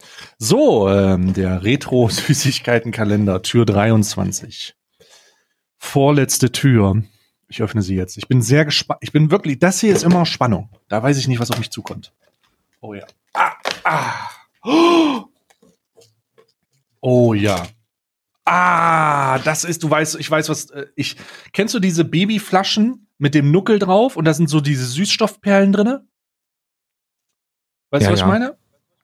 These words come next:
Speaker 2: Ja, ja, natürlich.
Speaker 1: Das hat nicht mal einen Namen. Das Ding hat keinen Namen.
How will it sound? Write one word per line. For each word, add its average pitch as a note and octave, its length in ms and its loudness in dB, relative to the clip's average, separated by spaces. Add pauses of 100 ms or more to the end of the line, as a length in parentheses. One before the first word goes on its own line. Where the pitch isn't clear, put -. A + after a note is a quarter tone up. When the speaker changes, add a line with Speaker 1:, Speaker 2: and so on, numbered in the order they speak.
(120)
Speaker 2:
Ja, G#2+ 100 2
ja, G#2+ 180 2
natürlich. A2+ 240 2
Speaker 1:
Das - 20 0
hat G3 140 0
nicht G#3 160 0
mal G#3 80 2
einen D3 120 2
Namen. D#3 300 2
Das A2+ 160 -6
Ding F#3 160 0
hat F3+ 120 -4
keinen F#3+ 280 0
Namen. D#3 400 -2